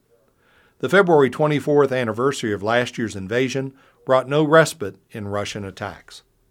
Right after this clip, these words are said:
Still, in one of his video posts on Saturday, Zelensky asked, "Is it possible for us to win?" "Yes," he said. "We are capable of this in unity,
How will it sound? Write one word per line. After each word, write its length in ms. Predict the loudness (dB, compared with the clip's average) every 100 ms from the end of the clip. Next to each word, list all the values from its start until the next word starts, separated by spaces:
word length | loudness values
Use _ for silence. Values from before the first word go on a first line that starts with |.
| _ _ _ _ -14
Still, 420 | 4 8 8 6
in 180 | 2 0
one 160 | 0
of 60 | 0
his 180 | 0 -2
video 320 | 0 0 0
posts 380 | 2 0 0 -6
on 120 | -2
Saturday, 560 | 4 4 4 -2 -8 -16 _ _ _ -8
Zelensky 640 | -2 0 0 -4 -8 -4
asked, 520 | 4 4 4 -2 -10 _ _ _ _ _ -6
"Is 160 | 0
it 160 | 0 2
possible 520 | 2 2 2 0 -2
for 200 | 2 0
us 120 | 2
to 80 | -2
win?" 400 | -4 -2 -2 -4 -10 _ _ _ _ _ _ _
"Yes," 480 | 8 8 8 0 -16
he 120 | -16 -14
said. 360 | -10 -12 -12 _ _ _ _ _
"We 300 | -2 2 6
are 160 | 6 6
capable 580 | 4 2 2 -2 -2 -2
of 140 | -2
this 240 | -2 -2 -4
in 160 | -6
unity, 500 | -2 -2 -2 -6 -16